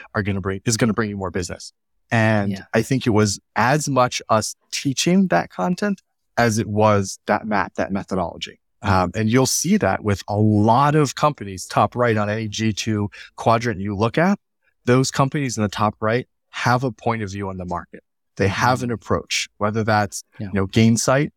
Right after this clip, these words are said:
Speaker 1: and their methodology and how to think about customer success and, you know, this evolution of the chief customer officer, whether it's Gong, whoever it is, they have this approach. Sometimes it's more prevalent
Speaker 2: Yeah.
Speaker 1: on the website, sometimes it's less, but they have a point of view in the market and they're able to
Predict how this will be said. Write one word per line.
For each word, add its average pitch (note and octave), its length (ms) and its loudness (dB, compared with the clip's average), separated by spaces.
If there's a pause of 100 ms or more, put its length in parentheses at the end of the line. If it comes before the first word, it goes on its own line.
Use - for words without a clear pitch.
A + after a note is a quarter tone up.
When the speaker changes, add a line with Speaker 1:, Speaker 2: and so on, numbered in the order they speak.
(180)
Speaker 1:
and G2 120 -8
their G#2 120 0
methodology A#2 640 0
and G#2 100 -6
how G2 120 -4
to G2 80 -4
think G#2 200 -10
about G2 220 -2
customer G2 380 -8
success - 560 -4
and, F#2+ 220 -10 (320)
you G2+ 100 -6
know, F#2 100 -2
this F#2 280 -8 (180)
evolution A2 520 0
of G2 80 -2
the G2 60 -8
chief - 240 -8
customer A2+ 420 -2
officer, G#2 540 0 (280)
whether G2 220 0
it's F#2+ 140 -6
Gong, A2+ 440 2
whoever B2+ 360 0
it C3 60 2
is, A2+ 140 0
they A2+ 100 2
have B2 420 0
this A2 220 -6
approach. - 480 -8
Sometimes A#2+ 420 -2
it's A2+ 160 -6
more A2 160 0
prevalent D3 380 0
Speaker 2:
Yeah. C#3+ 60 -2
Speaker 1:
on C#3+ 60 -4
the C#3 60 -4
website, C#3 460 0 (260)
sometimes G#2 420 -4
it's G2 200 -12
less, B2 340 0 (300)
but - 140 -4
they A#2 100 4
have A#2 260 2
a C3 80 -2
point A#2+ 260 -10
of G#2+ 80 -8
view G#2+ 140 -8
in G2+ 80 -10
the G2 100 -8
market G2 440 -2 (100)
and G#2+ 100 -4
they're A2 120 2
able A#2 260 -4
to - 100 -16